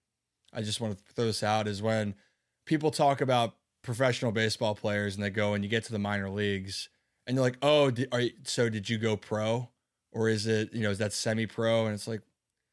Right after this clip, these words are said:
that's professional baseball. Everyone that gets up to the major leagues, like, ninety-nine percent, not counting the guys like Ohtani coming from Japan who,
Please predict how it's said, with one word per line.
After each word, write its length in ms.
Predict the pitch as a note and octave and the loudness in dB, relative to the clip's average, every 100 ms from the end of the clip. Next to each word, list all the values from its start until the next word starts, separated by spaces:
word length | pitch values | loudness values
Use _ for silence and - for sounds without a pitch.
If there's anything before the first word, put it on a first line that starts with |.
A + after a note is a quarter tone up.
| _ _ _ - - | _ _ _ -18 0
that's 240 | D3 F#3 | 0 2
professional 480 | G#3 F3+ F#3+ F#3+ F3 | 0 4 4 2 2
baseball. 560 | D3+ D3 - A2+ G2+ - | 4 4 2 -2 -4 -2
Everyone 440 | C3+ C#3+ D#3+ E3+ | -2 2 4 4
that 160 | E3+ C3 | 2 2
gets 240 | D3 C#3 | 0 0
up 160 | C#3+ C#3 | -2 -2
to 100 | D3+ | 0
the 60 | |
major 260 | C#3 C#3 C3 | 2 2 2
leagues, 400 | C3 A#2+ A#2+ - | 2 2 0 -2
like, 180 | A2 G2 | -6 -4
ninety-nine 640 | G#2+ A#2 B2+ C3 B2+ B2+ | -2 0 0 -2 -2 -2
percent, 540 | B2+ C3+ - A#2 B2+ _ _ _ - | -4 -4 -2 -2 -4 _ _ _ -4
not 240 | A2+ A2+ | -2 -2
counting 360 | - B2+ B2 B2+ | -2 0 0 0
the 80 | A#2+ | 0
guys 520 | A#2 A2+ A#2+ A#2 - | 2 2 2 0 -4
like 120 | A2 | -4
Ohtani 520 | A#2+ A2+ B2 A2+ A#2 | -2 -2 -4 -2 -4
coming 300 | - A2 A#2 | -4 -4 -4
from 220 | G#2+ A#2 | -4 -6
Japan 280 | A2+ A2+ C3+ | -6 -2 0
who, 180 | C3 E3 | 2 0